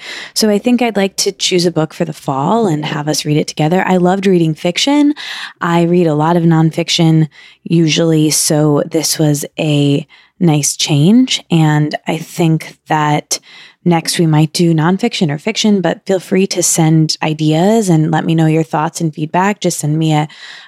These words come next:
um, comment on Instagram. Make sure you're following Let It Out. It's Let It Out with three T's.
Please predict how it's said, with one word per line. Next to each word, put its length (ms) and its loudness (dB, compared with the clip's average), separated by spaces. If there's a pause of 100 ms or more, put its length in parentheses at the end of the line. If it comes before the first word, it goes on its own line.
um, 240 -4
comment 500 0
on 120 -2
Instagram. 800 0 (460)
Make 160 2
sure 140 0
you're 80 2
following 560 0
Let 140 0
It 100 0
Out. 500 0
It's 260 -6
Let 140 0
It 100 0
Out 180 0
with 100 -8
three 200 -2
T's. 540 -2